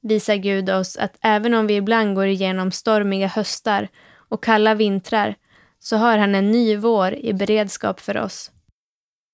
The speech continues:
En vår då rättfärdighetens sol ska gå upp med läkedom under sina vingar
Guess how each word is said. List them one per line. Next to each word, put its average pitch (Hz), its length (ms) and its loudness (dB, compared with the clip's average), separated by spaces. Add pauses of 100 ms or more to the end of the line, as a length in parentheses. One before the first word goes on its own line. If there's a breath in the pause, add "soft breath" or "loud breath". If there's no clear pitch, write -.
(640)
En 233 240 2
vår 240 300 4
då 202 260 -2
rättfärdighetens 202 960 0
sol 202 300 -4
ska - 180 -6
gå 190 120 -4
upp 233 340 -2 (500)
med 202 160 2
läkedom 196 720 0
under 190 200 0
sina 190 260 -4
vingar 202 540 -2